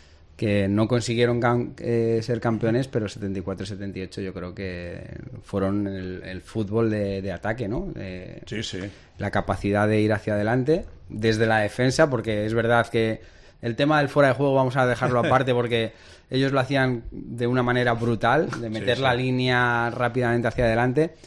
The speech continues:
Speaker 1: Eso lo he visto mucho y, y claro, a ver, a mí el máximo referente de esa naranja mecánica es, es Johan Cruyff, pero Nesken,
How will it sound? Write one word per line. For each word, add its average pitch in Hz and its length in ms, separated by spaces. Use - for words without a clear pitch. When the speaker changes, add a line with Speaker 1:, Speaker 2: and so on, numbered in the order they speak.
Speaker 1:
Eso 120 220
lo 139 120
he 123 40
visto 120 240
mucho 131 540
y, 98 800
y 98 100
claro, 92 380
a 101 120
ver, 104 260
a 101 100
mí 107 160
el 117 200
máximo 120 340
referente 120 600
de 113 180
esa 113 260
naranja 110 300
mecánica 107 400
es, 104 100
es 104 260
Johan 101 260
Cruyff, 110 320
pero 117 380
Nesken, 120 560